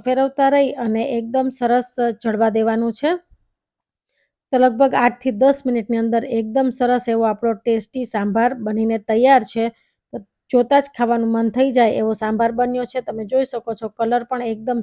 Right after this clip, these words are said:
સરસ આવ્યો છે. તો આ સાંભાર આપણે ઈડલી, વડા કે પછી મેંદુ વડા સાથે સર્વ કરી શકીએ છીએ. મેં અહીંયા અત્યારે આ સાંભારને ઈડલી સાથે સર્વ કર્યો છે. તો ઈડલીની ઉપર આપણે આ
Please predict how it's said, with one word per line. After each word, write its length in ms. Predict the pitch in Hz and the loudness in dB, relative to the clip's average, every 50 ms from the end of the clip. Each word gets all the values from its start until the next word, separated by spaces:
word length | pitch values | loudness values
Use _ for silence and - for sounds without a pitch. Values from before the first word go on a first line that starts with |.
| - | -4
સરસ 260 | - 233 233 240 233 - - _ _ _ _ - 208 | -4 -2 -2 -2 -4 -6 -12 _ _ _ _ -8 -6
આવ્યો 280 | 202 196 226 226 220 226 220 | -4 -2 0 0 0 0 0
છે. 160 | - 269 311 339 - _ _ _ _ _ _ - - _ _ _ | 0 0 0 0 -2 _ _ _ _ _ _ -20 -20 _ _ _
તો 60 | - 247 - - | -2 0 2 4
આ 60 | 285 285 277 | 2 4 4
સાંભાર 320 | 262 240 240 226 240 240 233 226 | 2 0 2 2 2 4 4 2
આપણે 280 | 220 - 247 226 240 240 240 - - - 240 | 2 0 2 2 2 2 0 -2 -2 -2 -2
ઈડલી, 320 | 233 208 233 240 262 269 269 226 202 | 0 0 2 2 2 2 0 0 0
વડા 280 | 226 226 226 233 240 247 233 | 2 2 4 4 2 2 0
કે 80 | - 226 220 214 | -2 -4 -2 -2
પછી 280 | 220 214 - 240 220 214 | -2 -2 -2 -2 -2 0
મેંદુ 200 | 220 233 233 247 247 233 | 0 2 2 2 2 4
વડા 180 | 233 233 233 220 - | 2 2 0 0 -2
સાથે 200 | 220 214 - 226 208 | -6 -4 -4 -6 -4
સર્વ 200 | - 247 240 226 - | 0 0 -2 0 0
કરી 200 | 247 247 254 240 - | -2 -2 -2 -4 -4
શકીએ 360 | 254 240 - _ 269 262 262 | -8 -8 -6 _ -2 0 0
છીએ. 180 | 254 - 302 339 339 - _ _ _ _ _ _ _ _ | 0 -2 -2 -4 -4 -6 _ _ _ _ _ _ _ _
મેં 200 | 196 202 240 269 277 | 0 2 4 4 4
અહીંયા 360 | 285 285 277 269 262 262 269 - - - | 4 6 6 6 6 4 2 0 -4 -10
અત્યારે 340 | 202 - 254 233 226 226 233 - 226 | -4 0 0 2 2 2 0 0 -2
આ 60 | 226 233 - | -2 -2 -2
સાંભારને 400 | 226 214 214 202 214 208 208 226 - | -2 -2 -2 -2 -2 -2 -2 -4 -2
ઈડલી 340 | 269 233 220 220 254 269 240 - | -2 -2 0 0 0 -2 0 0
સાથે 240 | 233 220 - 240 233 | -2 -2 -2 -4 -4
સર્વ 260 | 220 - 240 226 220 208 | -2 0 0 0 0 0
કર્યો 300 | - 220 202 220 226 226 226 - | -2 0 0 2 2 0 -2 -2
છે. 120 | - 277 330 330 - _ _ _ _ _ _ _ _ _ _ _ _ _ _ _ _ _ | -2 -2 -2 -2 -6 _ _ _ _ _ _ _ _ _ _ _ _ _ _ _ _ _
તો 100 | - 240 240 240 240 240 285 - _ _ _ - | 0 2 2 4 2 2 -2 -6 _ _ _ -2
ઈડલીની 440 | 247 240 240 262 262 254 269 262 | -2 0 2 2 4 4 4 4
ઉપર 160 | 247 254 254 233 | 4 4 2 2
આપણે 240 | 214 220 214 226 214 | 2 0 0 0 0
આ 100 | 214 226 | 0 0